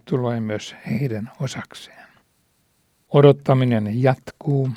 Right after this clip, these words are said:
Messiaan kuninkaallinen paluu ei ole vielä tapahtunut. Mutta onko se ilokasta vai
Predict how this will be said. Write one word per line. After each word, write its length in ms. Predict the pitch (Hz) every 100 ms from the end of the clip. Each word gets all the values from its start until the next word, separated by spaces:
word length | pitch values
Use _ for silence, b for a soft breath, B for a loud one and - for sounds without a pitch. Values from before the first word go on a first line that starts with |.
| - _ -
Messiaan 640 | 143 139 - 143 135 131 -
kuninkaallinen 920 | 147 139 117 127 110 107 107 107 101
paluu 460 | - 139 123 117 120
ei 180 | 143 120
ole 220 | 110 110
vielä 280 | 120 120 107 -
tapahtunut. 920 | 135 - 113 - - - 208 - - _ _ _ _ _ -
Mutta 280 | 139 - 131
onko 260 | 135 131
se 140 | 113 139
ilokasta 680 | 151 151 - 135 - 135 117 170
vai 260 | 135 127 117